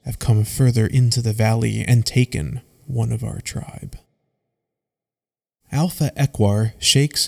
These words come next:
his long head slowly. The black tuft of hair between his pointy triangle ears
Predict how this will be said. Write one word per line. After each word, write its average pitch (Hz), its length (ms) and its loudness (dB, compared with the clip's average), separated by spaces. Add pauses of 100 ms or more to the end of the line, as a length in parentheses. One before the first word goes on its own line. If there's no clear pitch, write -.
his 107 180 2
long 117 300 4
head 101 400 2
slowly. 104 720 -2 (1000)
The 107 160 0
black 139 360 -2
tuft - 280 -4
of 143 140 -2
hair 120 480 -2 (100)
between 175 460 0
his 135 160 0
pointy 135 560 -2
triangle 123 680 -2
ears 113 540 -2